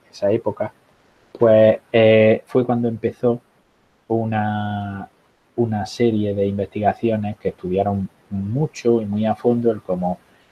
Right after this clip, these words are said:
eh, hacer juegos, hacer juegos para aprender. Y en la utilización de esos mecanismos también se han basado los desarrolladores de videojue-, los desarra-, desarrolladores de videojuegos. Entonces tenemos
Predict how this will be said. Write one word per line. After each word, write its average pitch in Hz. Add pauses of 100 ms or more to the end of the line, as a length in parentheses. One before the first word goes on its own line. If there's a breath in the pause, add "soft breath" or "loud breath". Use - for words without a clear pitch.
(160 soft breath)
eh, 95 (220)
hacer -
juegos, 95 (340)
hacer -
juegos 98
para 90
aprender. 95 (640)
Y 117 (260)
en 120
la 117
utilización 113
de 147
esos 135
mecanismos 120
también 98
se 107
han 107
basado 107
los 110
desarrolladores 98
de 95
videojue-, 82
los 90
desarra-, 87
desarrolladores 90
de 110
videojuegos. - (640 soft breath)
Entonces 104
tenemos 151